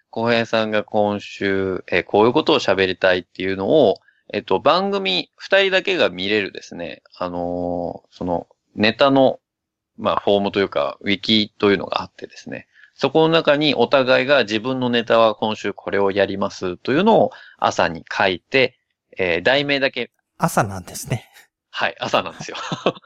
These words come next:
Speaker 1: <laughs> 土曜の朝にですね、それをこう、あの、打ち込んで、あの、お互いがそれを見て、あ、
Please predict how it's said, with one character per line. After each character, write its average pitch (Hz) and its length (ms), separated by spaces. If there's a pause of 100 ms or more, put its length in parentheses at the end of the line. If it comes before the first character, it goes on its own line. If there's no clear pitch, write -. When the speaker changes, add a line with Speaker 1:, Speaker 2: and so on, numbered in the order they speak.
(180)
Speaker 1:
<laughs> - 600
土 139 160
曜 175 160
の 160 140
朝 131 200
に - 140
で - 80
す - 100
ね、 - 220 (360)
そ 98 200
れ 92 100
を 90 140
こ 85 360
う、 - 800
あ 98 80
の、 85 240 (400)
打 98 140
ち - 160
込 101 220
ん 90 60
で、 104 380 (400)
あ 92 140
の、 85 200
お 104 60
互 98 340
い - 40
が 104 100
そ 101 140
れ 95 80
を 87 100
見 110 140
て、 113 380 (280)
あ、 - 180